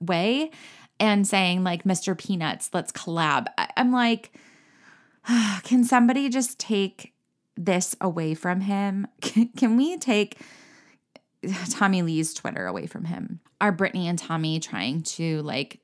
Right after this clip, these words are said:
distract people from what's really going on? I don't know. The point is, Pamela is doing amazing. She is getting through it. The,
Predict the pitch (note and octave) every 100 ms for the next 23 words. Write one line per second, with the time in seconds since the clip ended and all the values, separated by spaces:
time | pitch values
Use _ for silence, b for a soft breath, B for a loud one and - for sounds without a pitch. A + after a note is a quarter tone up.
0 | - D#3+ D#3 - - E3+ F3+ - - G#3+
1 | G#3 G#3+ G#3 F3+ D#3+ - - C3 - A#2
2 | C#3 - G3+ A#3 - B3+ D4 - E3 D#3+
3 | E3 G#3 A3+ B B B B G3+ A#3 F#3+
4 | - F#4+ F#4 G3 F3+ F3+ - - B3+ C#4+
5 | F4 E4+ A#3+ - G#3 F#3+ F3+ - - -
6 | - F3 - _ - B3 B3+ - A3+ G#3+
7 | G3 - _ F3 - G#3+ D4+ - G3+ F#3+
8 | - F3 G3